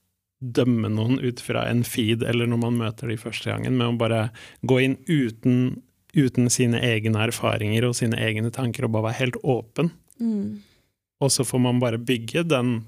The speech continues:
Speaker 1: personen sakte men sikkert ut fra det man får kommunisert til seg, da.
Speaker 2: Mm. Og så er det jo sånn,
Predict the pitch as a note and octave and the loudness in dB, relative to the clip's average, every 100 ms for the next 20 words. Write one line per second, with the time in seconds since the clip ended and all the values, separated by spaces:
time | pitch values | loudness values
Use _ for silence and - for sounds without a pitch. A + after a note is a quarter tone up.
0 | - - B2+ - A#2 G#2+ A2+ C3+ B2+ - | -14 -6 -6 -4 -4 -4 -4 -6 -8 -8
1 | A2+ A2+ A2 A#2 A#2 A#2+ A2+ - A#2 A2+ | -8 -8 -8 -8 -6 -8 -8 -6 -6 -4
2 | G#2+ G#2+ A2+ A#2 A2 - _ _ - - | -6 -4 -4 -4 -6 -12 _ _ -12 -4
3 | A2+ B2 B3 _ _ - - A2+ A#2 A#2 | -2 -4 -10 _ _ -20 -8 -2 0 0
4 | A#2+ A2+ A#2+ G#2 - - E3 - _ - | -2 -2 -4 -2 -2 -2 -4 -6 _ -12
5 | A#3+ A3 F#3 - - - _ _ B3 C#4+ | -8 -6 -8 -12 -20 -20 _ _ -6 -2
6 | C4 A#3+ C4 | -2 -2 -4